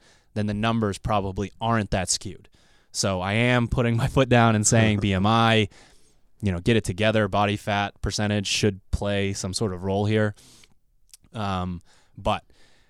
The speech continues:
Speaker 1: I think it is very, very, very safe to say that thirty to forty percent of Americans are obese based on these statistics. The C D C says eighty, eighty-eight percent of us are overweight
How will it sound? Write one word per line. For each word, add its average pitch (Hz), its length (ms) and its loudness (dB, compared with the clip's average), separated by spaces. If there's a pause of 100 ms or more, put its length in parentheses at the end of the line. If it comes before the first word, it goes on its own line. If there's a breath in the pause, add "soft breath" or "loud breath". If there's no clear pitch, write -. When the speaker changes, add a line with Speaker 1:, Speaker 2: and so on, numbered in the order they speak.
(440 soft breath)
Speaker 1:
I 127 120 -2
think - 640 -2 (100)
it 104 120 -6
is 90 140 -8
very, 107 600 0
very, 101 380 0
very 95 320 -4
safe 104 380 -2
to 104 100 -4
say 95 640 -2 (260)
that 95 160 -6
thirty 113 440 2
to 101 60 0
forty 98 300 -2
percent 92 520 -2 (120)
of 101 160 -4
Americans 90 560 -4
are 82 100 -8
obese - 440 -14 (540)
based 95 220 -4
on 87 120 -4
these 82 140 -8
statistics. - 640 -14 (340)
The 98 60 -10
C 143 160 0
D 139 80 4
C 123 280 4
says 110 460 0
eighty, 113 380 0
eighty-eight 131 360 2
percent 110 280 -2
of 101 80 -4
us 101 300 -2 (280 soft breath)
are 101 140 -4
overweight 92 460 -4